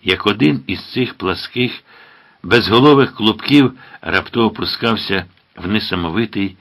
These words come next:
павучий біг. У той час батько вже почав занепадати здоров'ям. Траплялося, що і в перші тижні тієї ранньої зими він цілими днями пролежував у ліжку,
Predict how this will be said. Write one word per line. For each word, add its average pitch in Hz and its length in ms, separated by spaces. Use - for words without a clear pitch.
павучий 80 480
біг. 67 340
У 120 100
той 185 220
час 156 320
батько 147 400
вже 127 180
почав 139 520
занепадати 127 800
здоров'ям. 101 540
Траплялося, 92 800
що 87 220
і 85 100
в 82 100
перші - 420
тижні 107 480
тієї 92 280
ранньої 92 380
зими 92 420
він 90 200
цілими 143 560
днями 98 500
пролежував 87 800
у 90 100
ліжку, 104 560